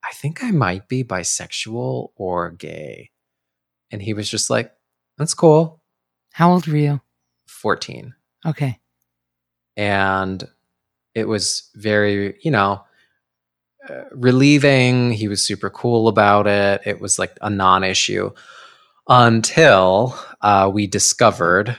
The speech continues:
Speaker 1: that, um, at the time, there was this setting on A O L Instant Messenger.
Speaker 2: I was gonna ask, was it A O L Instant Messenger?
Speaker 1: It was.
Speaker 2: B R B, G two G,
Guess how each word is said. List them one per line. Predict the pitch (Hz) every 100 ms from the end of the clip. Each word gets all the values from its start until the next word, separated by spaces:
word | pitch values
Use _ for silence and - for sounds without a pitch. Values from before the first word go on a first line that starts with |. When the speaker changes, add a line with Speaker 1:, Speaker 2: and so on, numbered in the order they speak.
| -
Speaker 1:
that, | 98 95 90 87 98
um, | 92 87 95 - _ - -
at | 104
the | 101
time, | - 131 143 117 104 101 104
there | - 104
was | 98 -
this | 98
setting | - - 113 131 139 135
on | 101 101 104
A | 101 104
O | 117 113
L | 113 117 -
Instant | 107 - - 170
Messenger. | 113 95 - 95
Speaker 2:
I | 285
was | 311 269
gonna | 269
ask, | 269 269 254 226
was | 240
it | 240
A | 233 277
O | 277
L | 269
Instant | 277 - 247
Messenger? | 214 220 269 254 285 294
Speaker 1:
It | 220 196
was. | 214
Speaker 2:
B |
R | 247 226 220
B, | - 247 208
G | 160 208
two | 214 202 185
G, | 175 220 214 165 139